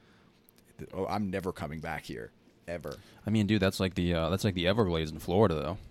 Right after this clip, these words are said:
Speaker 1: Yeah.
Speaker 2: Think about the shit they dump in there, dude. I always think about, like, dude, imagine going up in a chopper,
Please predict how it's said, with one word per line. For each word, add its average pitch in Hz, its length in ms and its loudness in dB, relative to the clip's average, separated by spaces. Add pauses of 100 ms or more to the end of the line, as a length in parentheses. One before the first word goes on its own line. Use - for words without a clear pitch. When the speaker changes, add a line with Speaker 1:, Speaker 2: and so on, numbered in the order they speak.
(160)
Speaker 1:
Yeah. 87 240 -2
Speaker 2:
Think 92 180 2
about 95 180 2
the 92 60 -4
shit - 260 -2
they 87 100 -2
dump 82 300 -6
in 98 80 -2
there, 101 180 0
dude. 110 260 0 (960)
I 98 100 4
always 98 240 4
think 85 180 -6
about, 82 280 -4
like, 80 240 -8
dude, 92 160 0
imagine 87 400 -4
going 87 320 -4
up 90 140 -6
in 85 60 -6
a 69 60 -10
chopper, 92 560 -2